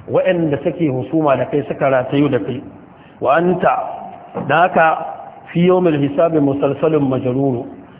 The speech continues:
A ranar hisabi an sa maka sarka, an ja ka, an tafi gaban Allah da kai. Yace, "Wa tafarraqat ankal junudu."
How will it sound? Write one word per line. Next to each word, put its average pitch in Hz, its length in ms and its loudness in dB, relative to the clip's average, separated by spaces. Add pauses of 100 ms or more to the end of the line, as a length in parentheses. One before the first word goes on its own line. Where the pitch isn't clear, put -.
(140)
A 131 80 0
ranar 170 280 2
hisabi 156 520 2
an 151 260 2
sa 156 160 2
maka 147 300 -2
sarka, 147 320 2
an 143 140 0
ja 151 140 2
ka, 147 140 -6
an 143 120 0
tafi 135 200 -4
gaban 131 320 -2
Allah 135 280 0
da - 140 -12
kai. 117 140 -14 (1160)
Yace, 175 340 0
"Wa 151 120 4
tafarraqat 160 680 0 (100)
ankal 175 480 2
junudu." 139 540 2